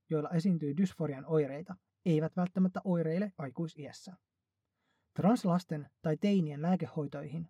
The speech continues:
on erittäin vaikeaa päästä, ellei mahdotonta. Yhtään oikeaa lasta ei laiteta hormonihoitoon tai leikkauksiin. Jotkut lapset saattavat saada hormoniblokkereita teini-iässä, mutta se on Suomessa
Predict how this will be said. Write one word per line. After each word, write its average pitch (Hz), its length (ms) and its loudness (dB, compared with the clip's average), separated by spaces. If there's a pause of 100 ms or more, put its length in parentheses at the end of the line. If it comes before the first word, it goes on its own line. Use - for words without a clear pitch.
(120)
on 175 160 -6
erittäin 190 420 2
vaikeaa 160 360 0
päästä, - 460 -10 (240)
ellei 147 220 0
mahdotonta. 170 600 2 (1000)
Yhtään 196 640 4
oikeaa 165 560 2
lasta - 440 -8 (160)
ei 196 180 4
laiteta 160 400 0 (100)
hormonihoitoon 139 800 -2 (200)
tai 160 200 4
leikkauksiin. 151 800 -6 (960)
Jotkut 202 300 2
lapset 175 400 -2 (120)
saattavat 185 460 2
saada 147 260 -2 (100)
hormoniblokkereita 147 920 2
teini-iässä, 160 720 -2 (360)
mutta 165 200 2
se 170 100 4
on 151 100 2
Suomessa 180 520 4